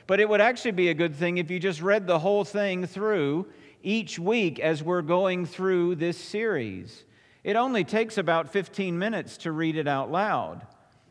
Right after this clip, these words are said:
but it's worth your time to get the whole thing set in your mind. Because it's about true Christians, and Jesus sa-, is telling us that true Christians mourn. Well, well,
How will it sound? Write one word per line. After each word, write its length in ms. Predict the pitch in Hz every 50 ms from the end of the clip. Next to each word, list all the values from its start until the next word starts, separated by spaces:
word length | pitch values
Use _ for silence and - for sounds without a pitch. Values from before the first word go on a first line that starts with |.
| _ -
but 140 | 160 175 202
it's 220 | 208 180 - -
worth 300 | 185 220 240 240 233 -
your 100 | 190 180
time 480 | 147 - 208 226 233 220 180 143 131 123
to 100 | 151 156
get 200 | 156 190 180 -
the 140 | 175 156
whole 280 | 139 170 202 214 214 208
thing 320 | 208 208 214 208 175 170
set 460 | 175 - - - 208 185 170 147 - -
in 160 | 139 147 156
your 100 | 160 160
mind. 580 | 170 180 196 202 185 156 123 107 101 104 117 - - _ _ _ _ _ _ _ _ _ _ _ _ _ _ _ _ _ _ _ _ _ _ _ _ _ _ _ _ _ _ _ _ _ _ _ _ _ _ _
Because 260 | - 233 - 226 220
it's 160 | 214 214 180 208
about 360 | 190 165 170 165 180 165 -
true 160 | - 170 170
Christians, 420 | 165 - 208 208 - - 170 143
and 140 | 156 156 156
Jesus 380 | 147 175 196 202 185 208 185 -
sa-, 180 | - 180 165 - - - -
is 160 | - 165 151
telling 340 | - 208 208 220 208 180 160
us 140 | 156 156 -
that 180 | 180 170 113
true 240 | - - 202 196 196
Christians 520 | 175 - 170 151 143 - - 165 160 147 160
mourn. 280 | 190 208 208 196 190
Well, 240 | 175 175 175 180 - - - - - - -
well, 460 | - 190 208 208 190 180 147 98 -